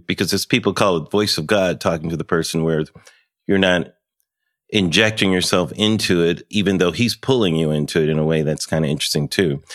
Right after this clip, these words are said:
But I'm looking for what's going on with this person. Are, is he really being forthcoming with us here? You know, is maybe,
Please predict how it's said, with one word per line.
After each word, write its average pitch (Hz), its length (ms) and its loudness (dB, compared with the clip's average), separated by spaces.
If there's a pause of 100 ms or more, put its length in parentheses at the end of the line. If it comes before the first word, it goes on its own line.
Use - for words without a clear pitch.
(280)
But 135 100 -4
I'm 165 140 2
looking 170 240 0
for 135 240 0
what's 175 280 -2
going 349 300 0
on 196 200 2
with 165 140 -2
this 113 160 -2
person. 95 580 0
Are, 139 260 2
is 185 160 -2
he 294 140 2
really 170 380 2
being 165 240 0
forthcoming 156 640 0
with 156 160 0
us 160 180 0
here? 160 300 2
You 151 220 0
know, 151 280 0 (420)
is 143 280 0
maybe, 202 340 2